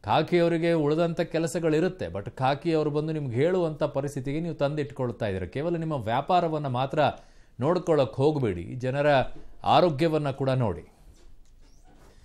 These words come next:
So mask ಯಾರು ಹಾಕಿಲ್ಲ ಅವರಿಗೆ mask ಕೊಟ್ಟು ಪಾಠವನ್ನ ಮಾಡ್ತಾ ಇದ್ದಾರೆ. ಇದು ಪೊಲೀಸರು ಇವತ್ತು ಫೀಲ್ಡಿಗೆ ಇಳಿದು, ಆ, ಹೇಳ್ತಾ ಇದ್ದಾರೆ. ಹೇಳಿಸಿಕೊಳ್ಳುವಂಥ ಕೆಲಸವನ್ನ ಮಾಡಬೇಡಿ. ಪೊಲೀಸರಿಗೆ ಅವರದ್ದೇ ಆದಂಥ ಕೆಲಸಗಳು ನೂರಾರಿದೆ.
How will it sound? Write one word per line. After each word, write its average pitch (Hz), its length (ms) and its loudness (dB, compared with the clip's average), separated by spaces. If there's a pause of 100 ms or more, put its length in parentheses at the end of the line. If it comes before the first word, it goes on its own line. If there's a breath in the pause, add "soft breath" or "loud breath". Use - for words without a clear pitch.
(240 soft breath)
So 151 100 2
mask 190 360 4
ಯಾರು 190 200 6
ಹಾಕಿಲ್ಲ 180 340 4
ಅವರಿಗೆ 175 260 4
mask 160 480 0
ಕೊಟ್ಟು 165 320 0
ಪಾಠವನ್ನ 147 580 0
ಮಾಡ್ತಾ 135 420 2
ಇದ್ದಾರೆ. 143 260 0
ಇದು 147 160 -2
ಪೊಲೀಸರು 151 500 0
ಇವತ್ತು 131 220 -2
ಫೀಲ್ಡಿಗೆ 131 480 -2
ಇಳಿದು, 123 600 2 (220)
ಆ, 107 160 0
ಹೇಳ್ತಾ 131 460 2
ಇದ್ದಾರೆ. 110 440 -2 (340 soft breath)
ಹೇಳಿಸಿಕೊಳ್ಳುವಂಥ 147 960 2
ಕೆಲಸವನ್ನ 123 640 -4
ಮಾಡಬೇಡಿ. 110 520 -2
ಪೊಲೀಸರಿಗೆ 123 560 -4
ಅವರದ್ದೇ 113 300 -2
ಆದಂಥ 110 320 -4
ಕೆಲಸಗಳು 110 520 -6
ನೂರಾರಿದೆ. 98 560 -2